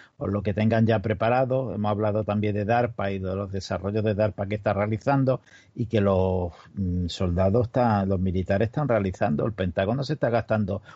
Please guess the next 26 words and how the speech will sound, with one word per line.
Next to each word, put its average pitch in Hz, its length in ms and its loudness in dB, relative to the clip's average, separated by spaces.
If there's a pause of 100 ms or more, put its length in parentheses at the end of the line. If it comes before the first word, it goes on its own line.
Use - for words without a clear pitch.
un 110 180 4 (240)
dineral 104 480 4 (540)
en 98 460 2
proyectos 101 500 0
militares 98 520 2
en 95 60 2
el 92 100 2
espacio, - 340 -2
pero 98 160 0
un 98 60 4
dineral, 104 400 2 (240)
de, 101 240 2
digo, 123 240 4
no 107 100 4
de 104 80 4
ahora, 104 260 4
sino 95 240 0
desde 95 220 -2
hace 123 220 0
muchos 98 360 0
años. 110 360 2 (240)
Ya 104 160 2
en 110 80 4
la 110 100 4
época, 113 920 2
mm, 120 340 0